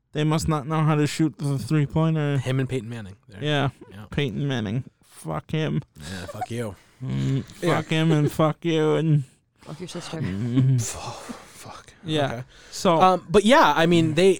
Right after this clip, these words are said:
Speaker 2: they need that bench presence. They need to, they need to have, um, Ma-, Malcolm Brogdon come to play. Grant Williams needs to keep, needs to keep doing what he's doing, and they're, they're gonna be, they're gonna be all right. They're gonna be in the discussion.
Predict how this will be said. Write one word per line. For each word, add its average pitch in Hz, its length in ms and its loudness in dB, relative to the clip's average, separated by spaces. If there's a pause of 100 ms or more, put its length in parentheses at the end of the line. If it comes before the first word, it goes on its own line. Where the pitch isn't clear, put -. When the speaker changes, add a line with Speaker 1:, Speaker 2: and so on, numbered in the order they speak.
Speaker 2:
they 160 240 2
need 165 220 2
that 180 160 4
bench 143 220 2
presence. 147 400 0
They 139 160 0
need 135 160 0
to, 147 80 0
they 135 240 0
need 135 160 0
to 143 60 2
have, 127 300 0
um, 127 340 -8
Ma-, 127 140 -8
Malcolm 123 300 -4
Brogdon 113 320 -2
come 127 160 -4
to 123 60 -4
play. 120 260 -6
Grant 110 220 -8
Williams 107 280 -8
needs 107 100 -8
to - 20 -10
keep, - 180 -8 (300)
needs 117 260 -4
to 107 80 -8
keep 107 180 -8
doing 107 240 -6
what 101 120 -8
he's 98 100 -8
doing, 190 380 -2
and 170 100 -4
they're, 170 220 -6
they're 202 100 -4
gonna 240 200 -6
be, 233 260 -10
they're 175 160 -6
gonna 220 160 -4
be 214 120 -4
all 214 120 -4
right. 165 280 -6
They're 127 140 -10
gonna 151 120 -6
be 165 80 -6
in 160 60 -6
the 156 60 -6
discussion. 135 460 -12